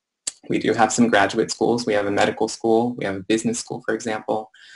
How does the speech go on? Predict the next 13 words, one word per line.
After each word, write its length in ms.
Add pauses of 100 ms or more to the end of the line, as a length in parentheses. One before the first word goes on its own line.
(480)
Um, 500
but 120
Dartmouth 300
College 440
continues 480
to 80
call 200
itself 400
Dartmouth 340
College 760
very 520
much 260
intentionally, 760